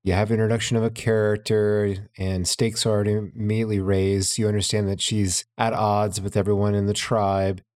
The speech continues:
But I couldn't help completely just burst out laughing, where after her father kind of stands up for her and he's going to take the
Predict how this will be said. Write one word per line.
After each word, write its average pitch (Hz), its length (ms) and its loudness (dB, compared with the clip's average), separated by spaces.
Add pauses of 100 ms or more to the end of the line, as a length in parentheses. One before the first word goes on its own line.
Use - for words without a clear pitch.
But 123 340 -2 (100)
I 123 140 2
couldn't 165 480 -2
help 107 480 0 (280)
completely 139 1080 0
just 110 280 -2
burst 127 360 0
out 110 180 0
laughing, 98 600 -2 (260)
where 117 520 0
after 147 360 0
her 139 160 0
father 120 760 0
kind 117 220 0
of 101 80 -2
stands 113 400 0
up 117 160 -2
for 104 160 -4
her 107 260 2
and 104 260 -2
he's 113 360 0
going 113 240 0
to 104 100 -4
take 107 360 -2
the 98 280 2